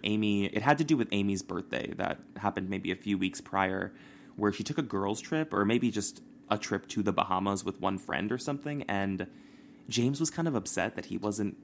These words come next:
included, but I, I don't know, that, doesn't that sound a little weird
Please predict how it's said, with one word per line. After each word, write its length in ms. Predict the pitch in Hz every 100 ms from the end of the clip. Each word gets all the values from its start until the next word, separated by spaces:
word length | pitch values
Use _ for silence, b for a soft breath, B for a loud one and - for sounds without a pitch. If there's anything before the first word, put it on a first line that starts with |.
| - - -
included, 720 | 101 95 - 95 104 139 131
but 120 | 92 -
I, 400 | 110 110 107 98 B B B B B B - - - - - -
I 60 | 170
don't 100 | 190
know, 120 | 95
that, 240 | 127 139
doesn't 180 | 151 190
that 120 | 269
sound 180 | - 208
a 40 | 175
little 180 | 139 95
weird 440 | 104 101 104 123